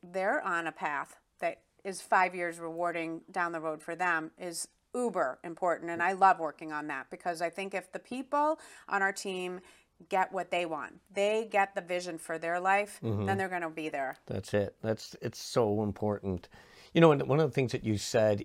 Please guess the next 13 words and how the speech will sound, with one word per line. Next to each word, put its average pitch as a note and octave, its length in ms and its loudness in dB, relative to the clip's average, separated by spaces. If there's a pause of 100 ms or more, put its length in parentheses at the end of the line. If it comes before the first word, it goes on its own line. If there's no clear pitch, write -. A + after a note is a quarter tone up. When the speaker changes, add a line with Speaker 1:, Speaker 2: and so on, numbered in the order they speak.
Speaker 2:
in, G#2+ 340 0 (100)
in, G#2 400 -2 (380)
it G2 80 -10 (140)
could C#3+ 220 0
be B2 120 2
getting G#2+ 360 0
lost G2+ 420 2
for - 180 -2
your F#2 380 2
listeners G2+ 680 0 (420)
was G#2 220 -2
next, - 540 -2 (100)
next. - 640 -2